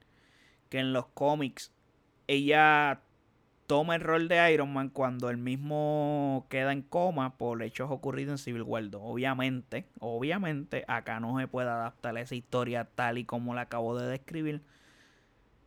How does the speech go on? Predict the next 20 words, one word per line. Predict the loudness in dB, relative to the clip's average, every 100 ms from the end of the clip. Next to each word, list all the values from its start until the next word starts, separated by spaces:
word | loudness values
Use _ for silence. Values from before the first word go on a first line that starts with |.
| -6
Hay | -4
que | -2 0
ver | 2 0
qué | -4
pasa, | -2 -4 -4
pues | -6 -4
Iron | -4
Man | -6
está | -6 -4
muerto. | -4 -4 -6 -10 -12 -16
So, | -14 -12 -10
hay | -12
que | -6 -4
ver | -4
cómo | -4 -4 -4
se | -6
hace | -8 -6
la | -6
vuelta | -6 -8 -8 -6
ahí. | -6